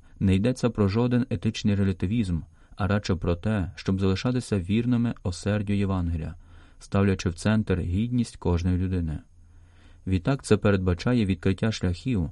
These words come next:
якими можливо разом ступати до Небесного Царства, намагаючись усунути все, що може перешкоджати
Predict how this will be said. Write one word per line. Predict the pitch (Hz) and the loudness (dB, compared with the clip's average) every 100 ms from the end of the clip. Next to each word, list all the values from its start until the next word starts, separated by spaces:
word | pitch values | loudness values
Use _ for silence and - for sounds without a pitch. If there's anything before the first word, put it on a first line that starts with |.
| - - | -8 -12
якими | - 98 117 104 | -4 0 2 4
можливо | 95 90 104 120 92 | 4 2 2 2 2
разом | 95 120 120 87 85 | 2 0 0 -2 -2
ступати | - - 92 107 123 | -6 -4 0 0 2
до | 110 | 2
Небесного | 101 90 95 - 107 113 | 2 2 0 0 -2 -2
Царства, | - 104 87 - 78 80 - - - - - | -2 -2 -2 -4 -8 -8 -14 -20 -20 -14 0
намагаючись | 92 92 95 107 101 95 - | 2 4 4 4 2 -2 -4
усунути | 90 110 95 87 | 0 2 2 0
все, | 82 - 92 117 - - - | -4 -2 -2 -2 -8 -20 -18
що | - 101 | -4 2
може | 107 120 104 | 2 2 2
перешкоджати | 107 101 90 - 87 101 113 87 82 | 2 2 0 -2 0 0 0 -2 -4